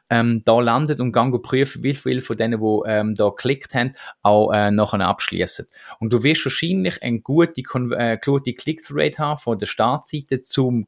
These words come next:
äh, Klicken, aber du wirst nicht so eine gute Conversion haben da drinnen. Das hat aber jetzt verschiedene Gründe. Zum einen, weil es das Abspringen ist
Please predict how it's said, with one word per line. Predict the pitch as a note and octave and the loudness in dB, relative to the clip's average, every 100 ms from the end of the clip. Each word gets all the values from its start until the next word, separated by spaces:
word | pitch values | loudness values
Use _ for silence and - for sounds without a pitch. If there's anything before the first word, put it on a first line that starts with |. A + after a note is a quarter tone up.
| - | -2
äh, | G#2+ G#2 | 2 2
Klicken, | - A2 F3 - G#3 B3 - - - - | 0 -2 -2 0 -2 -2 -10 -20 -6 0
aber | C3 C3 | 2 2
du | B2+ | 4
wirst | B2 - | 2 2
nicht | B2+ C#3+ C3 | -2 -4 -2
so | C#3 C#3+ | 2 2
eine | C3+ | 2
gute | C3 C3+ A#2+ | 2 0 -2
Conversion | - A#2 A2+ B2 - B2 | -6 -2 2 2 0 -2
haben | A#2+ A#2+ - - _ | 0 0 -2 -20 _
da | A2 A2 | 2 2
drinnen. | A#2 G#2+ F#2 E2 | 2 -2 -4 -6
Das | E2+ - | -6 -2
hat | C3 | 0
aber | C3+ B2+ | 2 2
jetzt | A#2 | 2
verschiedene | - - C3+ C3 A#2 | -2 -2 -2 -2 -8
Gründe. | G2+ - | -10 -10
Zum | G2+ | -8
einen, | F#2+ A2 D#3+ E3+ | -2 0 0 0
weil | E3+ D#3+ B2+ G#2 | 0 0 2 -2
es | - | -2
das | - | -6
Abspringen | G#2 - - - D3+ E3 | -2 -2 -4 -4 -2 -2
ist | F3+ - | -2 -4